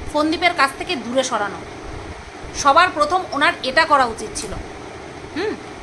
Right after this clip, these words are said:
যে ওইরকম একটা দুশ্চরিত্রা, নষ্ট মহিলা, যার মুখ থেকে নোংরা ভাষা ছাড়ার কিছু বের হয় না, ওইরকম একটা মহিলাকে ফন্দীপের কাছ থেকে, ফন্দীপের উপরে যেন ছায়াও না পড়ে,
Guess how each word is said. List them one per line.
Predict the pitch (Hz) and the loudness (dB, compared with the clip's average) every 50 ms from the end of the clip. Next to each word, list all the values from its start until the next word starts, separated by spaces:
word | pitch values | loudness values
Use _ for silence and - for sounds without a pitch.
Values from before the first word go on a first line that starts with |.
| - - | -4 -2
যে | 277 285 294 | 0 0 2
ওইরকম | - 285 311 339 349 359 359 | 2 4 4 4 2 2 2
একটা | 359 349 - 370 | 2 2 2 0
দুশ্চরিত্রা, | 349 233 - 294 311 - - - 370 370 381 381 - - 392 381 392 440 427 - - - - - - - - - - - | 0 0 0 2 2 2 2 2 2 2 0 0 2 4 6 8 8 6 6 2 -4 -12 -12 -14 -14 -14 -14 -12 -6 2
নষ্ট | 247 302 359 - - - 453 | 4 6 6 6 6 6 4
মহিলা, | 466 415 392 381 330 381 359 370 381 392 | 6 6 6 6 6 6 6 8 6 6
যার | - 254 262 285 294 | 6 6 4 4 4
মুখ | 269 240 277 359 349 - - | 4 2 -2 -2 -2 -2 -2
থেকে | 349 359 - 349 349 349 359 359 - - - 247 | -2 -2 2 4 4 4 4 4 0 -8 -6 -2
নোংরা | 254 302 339 370 381 392 381 | 0 0 2 4 6 6 6
ভাষা | 294 247 262 254 - 320 | 6 6 4 2 2 0
ছাড়ার | 320 320 311 320 311 - | 0 0 0 0 -2 -4
কিছু | 330 330 370 330 | -6 -8 -8 -6
বের | 233 226 247 269 | -4 -2 -2 2
হয় | 277 302 311 320 | 2 2 2 2
না, | 339 339 339 - - - - - - - - - - - | 2 -2 -4 -6 -10 -14 -14 -14 -14 -14 -14 -14 -2 4
ওইরকম | 262 294 381 440 453 453 440 403 | 6 6 8 8 8 8 8 6
একটা | 403 381 - - 381 | 4 4 6 6 4
মহিলাকে | 370 320 302 302 359 381 403 392 370 - 302 285 294 - - - - - - | 6 4 4 2 4 6 6 6 6 6 4 2 2 2 -2 -10 -14 -12 -4
ফন্দীপের | - 269 302 320 339 370 381 359 359 - | -2 0 0 2 2 4 6 4 4 6
কাছ | 294 269 285 277 - | 4 4 4 4 2
থেকে, | 359 320 311 285 - - - - - - | 0 0 0 -2 -4 -6 -10 -14 -8 -6
ফন্দীপের | 285 277 294 330 330 370 370 | -4 -2 -2 2 4 4 4
উপরে | 359 - 285 - - 349 349 349 | 4 2 -2 -6 -4 -2 -2 0
যেন | 349 359 359 | 2 2 2
ছায়াও | 349 - - - 254 262 269 302 349 403 453 | 2 2 0 4 6 8 8 10 10 8 8
না | 427 415 381 370 | 8 8 6 6
পড়ে, | 320 311 277 269 254 | 6 4 2 2 0